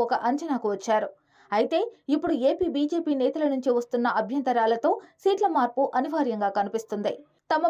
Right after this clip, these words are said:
పార్టీకి కేటాయిస్తారని భావించిన పాడేరు, అనపర్తి, ఆదోని, గుంటూరు వెస్ట్,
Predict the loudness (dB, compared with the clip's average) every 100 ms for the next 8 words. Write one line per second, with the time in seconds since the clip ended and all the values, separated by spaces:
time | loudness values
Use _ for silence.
0 | 2 0 -2 -6 -4 0 0 0 -4 0
1 | 0 2 2 2 2 0 -2 -2 2 0
2 | 0 -2 -4 -2 -2 -2 -4 -4 -2 0
3 | 2 2 0 -2 -2 0 0 2 2 0